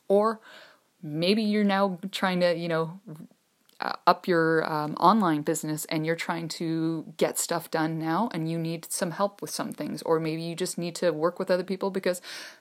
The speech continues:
this is the only way we can now is virtually because we can't go anywhere basically at this point. A lot of ple-, people are locked down, but I'm offering that for people up,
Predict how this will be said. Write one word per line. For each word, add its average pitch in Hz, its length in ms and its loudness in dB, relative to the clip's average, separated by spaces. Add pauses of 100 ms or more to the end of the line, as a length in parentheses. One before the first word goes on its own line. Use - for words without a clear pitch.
(120)
this - 280 -2
is 175 120 -6
the 185 80 -4
only 196 160 2
way 202 160 2
we 214 140 0
can 247 260 2
now 165 300 2
is 170 160 -2
virtually 170 460 2
because 165 580 -2 (100)
we 175 120 -2
can't - 260 -10
go 175 420 4 (520)
anywhere 143 260 0
basically 139 420 -4
at 113 100 -2
this - 120 -6
point. 147 300 -6
A - 20 -6
lot 156 160 0
of 156 80 -4
ple-, 156 240 -6 (120)
people 165 260 0
are 147 80 0
locked 165 240 0
down, 214 260 0
but 160 280 2 (1300)
I'm 185 220 8
offering 185 500 0
that 165 260 0
for 185 200 -2
people 156 560 -2
up, - 180 -8